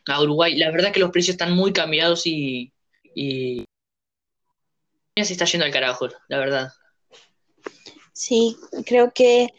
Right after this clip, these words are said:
Speaker 2: bueno, lo que podemos hacer como para no, también no entrar en pánico y como, "Ay, voy a llevar todo el arroz que hay en el supermercado porque va a acabar o porque va a quedar más caro", cosas
Speaker 1: Como al
Speaker 2: así.
Speaker 1: principio.
Speaker 2: Eh, <laughs> lo bueno es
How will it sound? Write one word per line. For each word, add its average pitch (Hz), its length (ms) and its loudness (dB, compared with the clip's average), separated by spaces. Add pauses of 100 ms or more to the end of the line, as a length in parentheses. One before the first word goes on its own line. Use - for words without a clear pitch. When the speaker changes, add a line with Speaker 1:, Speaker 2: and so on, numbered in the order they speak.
(340)
Speaker 2:
bueno, 254 260 4
lo 262 140 6
que 240 140 4
podemos 247 400 4
hacer 262 400 2
como 220 400 0
para 208 260 4
no, 214 220 2
también 214 340 2
no 220 60 4
entrar 214 280 4
en 214 200 4
pánico 220 760 0
y 202 100 6
como, 202 280 4
"Ay, 294 460 4
voy 269 180 4
a 269 100 6
llevar 254 440 4
todo 254 160 6
el 254 120 4
arroz 247 280 2
que 254 120 2
hay 240 100 4
en 240 100 0
el 233 60 -4
supermercado 233 720 0
porque 240 200 -4
va 233 100 4
a 233 40 2
acabar 226 600 0
o 220 80 -2 (300)
porque 240 260 2 (100)
va 233 60 4
a 233 60 0
quedar 240 200 4
más 247 200 0
caro", 220 440 2
cosas 208 300 2
Speaker 1:
Como 196 140 4
al 185 100 2
Speaker 2:
así. - 80 -2
Speaker 1:
principio. 180 500 0 (580)
Speaker 2:
Eh, 233 260 2 (140)
<laughs> 285 240 2 (220)
lo 247 180 4
bueno 262 380 2
es 262 440 -2